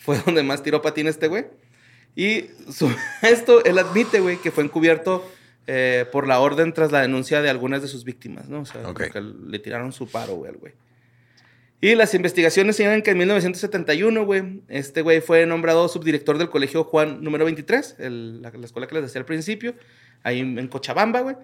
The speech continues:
Speaker 1: Y el establecimiento era un internado que se encargaba, <laughs> así se llama, mamón. <laughs> Era un internado que se encargaba de rescatar a niños de la pobreza, güey. Por lo que el párroco se encargaba de recorrer el país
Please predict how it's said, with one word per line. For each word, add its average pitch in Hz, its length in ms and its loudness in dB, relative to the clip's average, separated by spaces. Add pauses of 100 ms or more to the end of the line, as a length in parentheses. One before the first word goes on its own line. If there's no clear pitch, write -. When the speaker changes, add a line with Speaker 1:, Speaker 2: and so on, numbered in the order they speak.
(400)
Speaker 1:
Y 208 140 2
el 202 60 6
establecimiento 156 680 0
era 165 160 8
un 170 100 2
internado 160 480 0
que 165 100 -8
se 156 80 -4
encargaba, 131 440 -2 (220)
<laughs> - 200 -18
así - 240 -2
se 214 160 -4
llama, 202 360 4
mamón. 202 600 -2 (1200)
<laughs> - 760 -2
Era 208 720 4
un 226 80 8
internado 208 440 4
que 214 100 4
se 196 100 4
encargaba 185 460 6
de 196 100 6
rescatar 170 420 2
a 180 60 4
niños 196 240 0
de 190 80 2
la 175 140 2
pobreza, 202 400 0
güey. 247 160 -2 (480)
Por 165 140 4
lo 160 100 6
que 160 80 2
el 151 80 2
párroco 208 400 2
se 165 120 -2
encargaba 139 520 4
de 160 100 4
recorrer 131 420 -2
el 131 100 -6
país 139 460 0